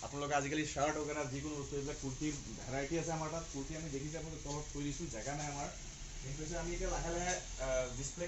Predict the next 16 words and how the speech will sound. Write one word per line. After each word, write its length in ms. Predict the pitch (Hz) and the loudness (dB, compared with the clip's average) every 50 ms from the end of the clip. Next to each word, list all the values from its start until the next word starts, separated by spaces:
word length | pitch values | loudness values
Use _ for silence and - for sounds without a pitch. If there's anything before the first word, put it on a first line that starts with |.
| 170 | 0
কৰিবলৈ 280 | 151 160 160 165 170 170 | 0 0 0 0 0 -2
চেষ্টা 260 | 170 160 143 - 165 | -2 -2 -2 -2 -2
কৰি 180 | 156 170 170 170 | -2 0 0 0
আছোঁ। 200 | 170 170 196 208 - - - - - - - - - - 160 170 180 160 135 120 117 120 | 0 0 -2 -4 -6 -8 -8 -8 -8 -10 -8 -8 -8 -6 -4 -4 -2 -2 -4 -4 -4 -2
Next 220 | 139 160 165 - 175 | 0 0 0 0 0
আপোনালোকে 300 | 143 151 165 160 165 170 | -2 -2 -2 -2 0 0
পাই 240 | - 160 147 151 | 0 0 0 2
যাব, 120 | 151 165 165 170 - | 2 2 0 0 0
চাওক 160 | - 156 156 - | 0 -2 -2 0
কুৰ্তিবিলাকো 500 | 143 143 139 139 156 156 156 156 147 165 | 0 0 0 0 0 0 0 0 0 0
বহুত 180 | 156 135 139 151 | 0 0 0 0
ধুনীয়া 220 | 127 120 123 131 135 | 0 -2 0 0 0
ধুনীয়া 220 | 131 139 143 151 | 0 0 0 -2
কুৰ্তি 260 | 147 - 139 135 139 156 | -2 -2 -2 -2 0 0
আছে। 160 | 147 143 180 190 185 - - - - - - - - - | 2 2 2 2 0 0 -4 -8 -8 -8 -8 -4 0 4
ওৱান 160 | 147 165 190 | 6 6 6